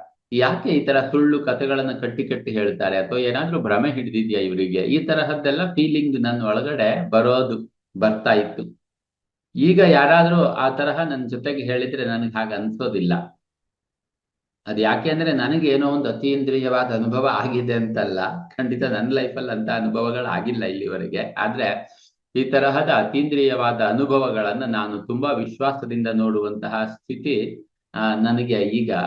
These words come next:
ಬಂದಿದೆ. ಆ ತರಹ ನನಗೆ ಫೀಲ್ ಆಗತ್ತೆ. For example, ಇತ್ತೀಚೆಗೆ ಒಬ್ರು ಲೇಡಿ ತಾನು ರಾತ್ರಿ ಮಲ್ಕೊಂಡಿದ್ದಾಗ ಯಾವ್ದೋ ಹೋಟ್ಲಲ್ಲಿ ಒಂದು ದಿವ್ಸ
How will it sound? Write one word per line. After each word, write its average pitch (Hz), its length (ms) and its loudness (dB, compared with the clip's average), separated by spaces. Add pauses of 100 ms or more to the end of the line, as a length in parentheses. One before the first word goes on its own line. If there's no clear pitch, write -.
(100)
ಬಂದಿದೆ. 107 640 -2
ಆ 117 200 -4
ತರಹ 139 280 0
ನನಗೆ 113 360 -2
ಫೀಲ್ 151 360 -2
ಆಗತ್ತೆ. 92 720 -4
For 117 80 -6
example, 139 580 -4
ಇತ್ತೀಚೆಗೆ 131 420 -6
ಒಬ್ರು 117 320 -4
ಲೇಡಿ 117 500 -4 (280)
ತಾನು 113 300 2
ರಾತ್ರಿ 117 520 -2
ಮಲ್ಕೊಂಡಿದ್ದಾಗ 110 800 0
ಯಾವ್ದೋ 107 420 -2
ಹೋಟ್ಲಲ್ಲಿ 110 560 -2
ಒಂದು 107 340 -4
ದಿವ್ಸ 107 280 -6